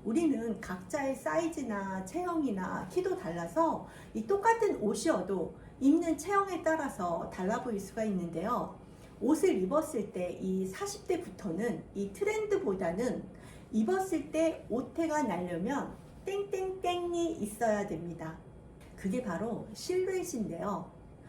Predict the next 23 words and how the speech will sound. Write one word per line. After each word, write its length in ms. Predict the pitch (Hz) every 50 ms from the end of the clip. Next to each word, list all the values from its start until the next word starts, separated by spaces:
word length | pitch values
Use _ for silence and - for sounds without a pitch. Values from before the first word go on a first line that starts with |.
| - - - -
옷을 460 | 202 226 269 302 - 381 339 226 185
입었을 500 | 185 185 240 247 - - 214 - - -
때 300 | 165 165 160 156 151 - -
이 80 | 190
실루엣을 680 | 185 185 - 370 392 392 415 403 403 381 - 349 320 -
잘 260 | - - 175 156 -
살리면 840 | - - 320 349 349 339 294 196 185 233 233 190 156 156 - - - - - - - - - - -
어느 300 | - 185 202 247 349 339
정도의 400 | - 330 302 285 262 240 233 226
중간 400 | - 220 190 185 196 196 196 - -
이상은 680 | 185 190 185 339 349 320 262 196 175 180 180 170 165 - -
가는 340 | - - 202 190 190 190 - -
옷핏이 420 | 208 - - - 330 320 349 320
나오거든요. 760 | 240 165 185 214 - - 214 185 185 165 170 196 262 311 330 - - - - - - 214 -
이 100 | 233 233
실루엣이 920 | 226 - 392 403 415 427 427 427 392 - - - 208 214 214 214 202 185
나이가 600 | 202 165 170 202 233 226 190 180 185 185 175 -
오십 440 | 185 226 269 - - - - - -
대, 320 | 269 254 247 247 226 185
육십 500 | 180 190 - - - 262 - - - -
대가 580 | - - 165 160 160 - - 233 240 233 233 - - -
되면서 800 | - 190 196 214 214 185 160 - - 220 214 196 190 - - - - - - -
이 300 | 233 226 247 240 233